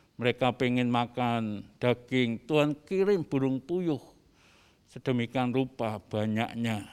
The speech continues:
Ya. Pakaian yang dipakai selama empat puluh hari tidak rusak. Kasut yang dipakai juga tidak rusak.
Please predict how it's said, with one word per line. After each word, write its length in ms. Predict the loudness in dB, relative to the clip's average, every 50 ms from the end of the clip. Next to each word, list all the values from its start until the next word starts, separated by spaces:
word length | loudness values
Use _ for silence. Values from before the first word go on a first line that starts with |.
| -20 -20 _ _ _ _ _ _ _ _ _ _ _ _ _ _ _ _ _
Ya. 240 | _ -18 -18 -18 -18 -20 _ _ _ _ _ _ _ _ _ _ _ _ _ _ _ _ _ _ _ _ _ _ _ _ _ _
Pakaian 560 | _ 0 0 0 2 4 6 8 8 8 8 6
yang 160 | 4 4 4
dipakai 720 | 0 0 0 4 6 6 6 4 2 0 0 2 2 0
selama 400 | 0 -2 0 0 0 0 0 -2
empat 240 | 0 0 0 -2 0
puluh 240 | -2 -2 -2 0 2
hari 400 | 4 4 4 4 4 2 0 0
tidak 320 | -2 -6 -8 -6 -6 -6
rusak. 480 | -4 -4 -6 -6 -8 -8 -6 -6 -6 -6 -8 -16 _ -20 _ _ _ _ _ _ _ _ _ _ _ -20 -20 _ _ _ _
Kasut 480 | _ 8 8 8 6 2 0 0 2 2
yang 160 | 2 2 4
dipakai 640 | 2 0 4 8 8 8 8 6 2 2 2 2 2
juga 320 | 0 -4 -2 -2 -2 0
tidak 320 | -2 -4 -2 0 -2 0
rusak. 480 | 2 0 0 -2 -2 -4 -2 -2 -2 -2